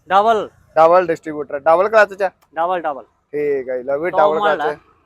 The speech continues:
Speaker 2: ਟੌਪ ਮਾਡਲ ਆ, ਹਰਿਆਣਾ ਨੰਬਰ ਹੈਗਾ।
Speaker 1: ਹੂੰ।
Speaker 2: ਐਨ ਓ ਸੀ ਮਿਲ ਜੂ ਨਾ ਬਾਈ?
Speaker 1: ਐਨ ਓ ਸੀ ਮਿਲ ਜੂ, ਪਹਿਲੀ ਫਸਟ ਪਾਰਟੀ ਦੀ ਹੈ ਸਰਸੇ ਦਾ।
Speaker 2: ਠੀਕ ਆ ਜੀ, ਵੀ ਸਰਸੇ ਦਾ ਨੰਬਰ ਆ। ਕੰਡੀਸ਼ਨ ਚੈੱਕ ਕਰ ਲਓ, ਜਮਾਂ ਨੋ-, ਨਵਾਂ ਟਰੈਕਟਰ ਹੈਗਾ। ਡੇਢ ਤੋਂ ਦੋ ਲੱਖ ਰੁਪਏ,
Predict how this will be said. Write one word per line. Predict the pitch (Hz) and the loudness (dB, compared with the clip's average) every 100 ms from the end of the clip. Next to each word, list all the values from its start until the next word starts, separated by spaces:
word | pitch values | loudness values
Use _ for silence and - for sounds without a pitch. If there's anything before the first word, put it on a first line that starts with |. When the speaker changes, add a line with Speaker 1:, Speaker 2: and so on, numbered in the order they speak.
| - | 0
Speaker 2:
ਟੌਪ | 165 170 | 2 2
ਮਾਡਲ | 170 151 151 | 0 -2 2
ਆ, | 175 170 | 2 2
ਹਰਿਆਣਾ | 160 170 175 190 | 2 0 0 -2
ਨੰਬਰ | 170 147 147 | -4 -6 -6
ਹੈਗਾ। | 147 | -6
Speaker 1:
ਹੂੰ। | 147 156 | -8 -10
Speaker 2:
ਐਨ | 160 | -10
ਓ | 165 | -10
ਸੀ | 160 | -12
ਮਿਲ | 151 | -16
ਜੂ | 139 | -18
ਨਾ | 143 | -20
ਬਾਈ? | 151 | -14
Speaker 1:
ਐਨ | 180 208 | -10 -8
ਓ | |
ਸੀ | 214 | -8
ਮਿਲ | 196 | -10
ਜੂ, | 180 | -10
ਪਹਿਲੀ | 208 220 | -10 -10
ਫਸਟ | 233 202 - | -6 -8 -6
ਪਾਰਟੀ | 202 190 208 | -10 -8 -10
ਦੀ | 190 | -12
ਹੈ | 160 | -12
ਸਰਸੇ | 175 160 151 | -14 -18 -16
ਦਾ। | 135 _ _ _ - | -18 _ _ _ -8
Speaker 2:
ਠੀਕ | 151 147 135 | -6 -4 -4
ਆ | |
ਜੀ, | 131 143 | -4 -4
ਵੀ | 180 | -6
ਸਰਸੇ | 160 147 - 151 | -4 -4 -4 -4
ਦਾ | 160 | -4
ਨੰਬਰ | 139 127 151 | -6 -4 -4
ਆ। | |
ਕੰਡੀਸ਼ਨ | 165 160 160 214 208 | -4 -8 -10 -8 -4
ਚੈੱਕ | 196 | -4
ਕਰ | 175 | -2
ਲਓ, | 160 170 | -4 -4
ਜਮਾਂ | 151 165 214 | -4 -2 -2
ਨੋ-, | 180 160 160 - | -4 -8 -8 -8
ਨਵਾਂ | 160 160 170 | -8 -4 -2
ਟਰੈਕਟਰ | 165 165 160 160 | -2 -4 -2 -4
ਹੈਗਾ। | 156 180 _ _ _ _ _ - | -2 -6 _ _ _ _ _ -4
ਡੇਢ | 165 190 | -4 -2
ਤੋਂ | 220 220 | 0 0
ਦੋ | 175 175 | 0 0
ਲੱਖ | 180 180 | 0 -2
ਰੁਪਏ, | 180 175 160 | -4 -2 0